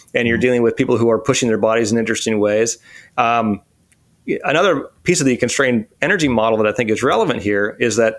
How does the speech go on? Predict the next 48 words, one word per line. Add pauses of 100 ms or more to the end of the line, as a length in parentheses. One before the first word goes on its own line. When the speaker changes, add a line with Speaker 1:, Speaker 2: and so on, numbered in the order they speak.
Speaker 1:
if
you're
doing
lots
and
lots
of
exercise (180)
and (680)
you're
t-,
taking
energy
away
from
other
tasks, (840)
and
there's
some
limit
to
how
much
energy
you
can
put
in, (440)
at
some
point,
you're
gonna
get
to
this
sort
of
overtraining
space
or
reds,
Speaker 2:
Yeah.
Speaker 1:
right,
with
reduced
energy